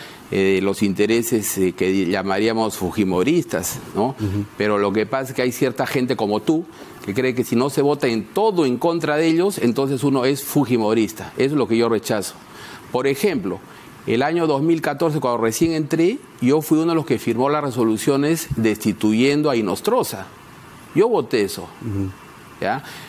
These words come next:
Speaker 1: Cuando hubo el caso de la, eh, cuestión competencial, yo también voté a favor de una interpretación amplia, perdón, de la cuestión de confianza, voté a favor de una interpretación muy amplia que admitía proyectos de ley,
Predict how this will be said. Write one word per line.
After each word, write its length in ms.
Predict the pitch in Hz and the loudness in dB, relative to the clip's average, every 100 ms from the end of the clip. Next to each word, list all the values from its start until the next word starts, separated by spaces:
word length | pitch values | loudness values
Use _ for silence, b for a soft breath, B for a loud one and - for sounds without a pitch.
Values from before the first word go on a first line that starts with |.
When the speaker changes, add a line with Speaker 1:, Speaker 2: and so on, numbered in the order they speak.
| B - | B -2
Speaker 1:
Cuando 320 | 110 113 110 | 0 0 0
hubo 260 | 147 160 | 2 4
el 120 | 160 143 | 2 0
caso 220 | 156 151 | -2 0
de 60 | |
la, 180 | 143 113 - | -2 -2 -4
eh, 100 | 107 | -2
cuestión 380 | 113 110 160 156 | -2 0 0 0
competencial, 880 | 147 127 123 127 131 170 160 196 117 | 0 0 0 0 0 0 0 -2 0
yo 180 | 131 | 0
también 400 | 131 123 131 147 | 0 0 2 2
voté 440 | 147 135 131 165 180 | 2 0 2 2 2
a 60 | |
favor 240 | 131 113 123 | 0 2 4
de 60 | |
una 100 | 135 135 | 4 2
interpretación 580 | 120 101 101 107 135 120 | 0 -2 -2 0 -2 0
amplia, 640 | 123 139 139 143 143 175 B B B B - | 0 0 0 2 2 2 B B B B -4
perdón, 460 | 110 131 107 80 | 0 0 -2 0
de 140 | 104 104 | 2 2
la 300 | 101 98 92 | 2 0 -2
cuestión 280 | 110 - 139 | -2 0 0
de 100 | 131 | 2
confianza, 680 | 123 117 151 143 139 160 | 0 0 0 0 0 0
voté 260 | 180 110 113 | 0 0 0
a 60 | - | 0
favor 220 | 110 120 | 0 2
de 60 | |
una 80 | 123 | 2
interpretación 540 | 110 101 98 98 123 110 | 0 0 0 0 0 2
muy 160 | 110 | 2
amplia 340 | 147 151 113 - | 2 0 -2 0
que 140 | 107 | -2
admitía 500 | 98 104 95 143 147 | 0 -2 0 0 2
proyectos 520 | 110 101 113 123 123 | 0 2 2 2 0
de 100 | 120 | 2
ley, 340 | 175 180 110 | 2 2 0